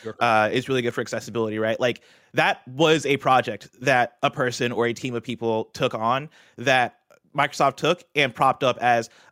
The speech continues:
Speaker 2: "Oh man, this is really good. Oh man, this is actually something that we should promote." You know, and it could be for the brownie points why the corporation promotes it in that way, but it is a team of people that actually works on that and actually puts it out, right? When you look at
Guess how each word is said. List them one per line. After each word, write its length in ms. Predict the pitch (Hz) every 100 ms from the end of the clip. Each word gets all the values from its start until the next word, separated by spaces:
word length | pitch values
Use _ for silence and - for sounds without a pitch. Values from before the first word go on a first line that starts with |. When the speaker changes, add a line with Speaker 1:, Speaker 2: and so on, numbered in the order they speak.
| -
Speaker 2:
"Oh 100 | 233
man, 220 | 226 131
this 160 | 151
is 80 | 180
really 180 | 180 160
good. 260 | 151 165 185
Oh 140 | 170 180
man, 200 | 185 127
this 140 | 135
is 80 | 143
actually 220 | 139 160
something 220 | 147 131
that 100 | 127
we 80 | 123
should 140 | -
promote." 360 | 123 117 110 101
You 100 | 147
know, 60 | 135
and 80 |
it 80 | 143
could 140 | - 185
be 80 |
for 80 | 185
the 80 | 170
brownie 260 | 131 135 127
points 300 | 120 110 113
why 80 |
the 80 | 117
corporation 640 | 120 113 113 110 120 107 107 - _
promotes 340 | - 139 127
it 120 | 147 -
in 140 | 131
that 180 | 120 98
way, 320 | 107 117 135 - _
but 200 | 180 165
it 100 | 190
is 140 | 233
a 40 | 214
team 180 | 208 170
of 60 |
people 280 | 170 156 127
that 160 | 123 120
actually 240 | 117 117
works 240 | 113 113
on 120 | 110 104
that 120 | 104
and 100 | 98
actually 220 | 107 -
puts 220 | 110 113
it 40 | 104
out, 220 | 104 95
right? 180 | 107 113
When 120 | 139
you 80 | 170
look 160 | 165
at 180 | 160 151